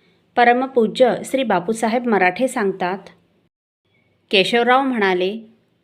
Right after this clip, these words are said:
काय सांगू, गौरव करायचा म्हणजे मुंबईला एक मद्रासी गृहस्थ होते, तामिळनाडूकडचे होते,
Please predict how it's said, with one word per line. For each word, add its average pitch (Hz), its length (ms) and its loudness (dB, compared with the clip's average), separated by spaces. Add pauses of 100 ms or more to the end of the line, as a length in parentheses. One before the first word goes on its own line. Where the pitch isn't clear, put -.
(140)
काय 233 220 2
सांगू, 196 460 -2 (300)
गौरव 190 360 6
करायचा 196 520 0
म्हणजे 190 680 0 (460)
मुंबईला 240 480 6
एक 247 340 0
मद्रासी 220 600 -2
गृहस्थ 226 500 -6
होते, 190 840 -4
तामिळनाडूकडचे 202 920 2
होते, 185 500 0